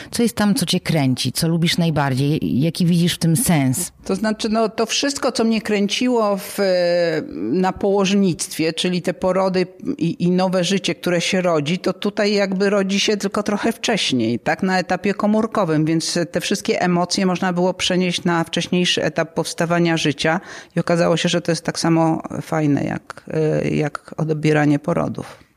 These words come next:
Speaker 2: albo fajniejsze.
Speaker 1: Czyli jest to twoja pasja?
Speaker 2: Tak.
Speaker 1: Mm, jak, jak duży masz zespół ludzi, którzy, którzy pracują z tobą właśnie, e, w laboratorium?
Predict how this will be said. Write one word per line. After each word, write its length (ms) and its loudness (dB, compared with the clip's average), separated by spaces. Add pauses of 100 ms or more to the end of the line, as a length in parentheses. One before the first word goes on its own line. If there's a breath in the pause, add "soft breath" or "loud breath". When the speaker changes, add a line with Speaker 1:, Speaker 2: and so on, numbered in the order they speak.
(100)
Speaker 2:
albo 240 0
fajniejsze. 600 0 (200)
Speaker 1:
Czyli 240 2
jest 180 4
to 60 -2
twoja 240 0
pasja? 360 0 (400)
Speaker 2:
Tak. 300 -8 (840 loud breath)
Speaker 1:
Mm, 580 2
jak, 260 2
jak 280 2
duży 260 4
masz 460 2
zespół 800 2
ludzi, 380 2
którzy, 640 0
którzy 260 0
pracują 400 0
z 120 -2
tobą 220 -2
właśnie, 680 2
e, 160 0
w 80 0
laboratorium? 800 0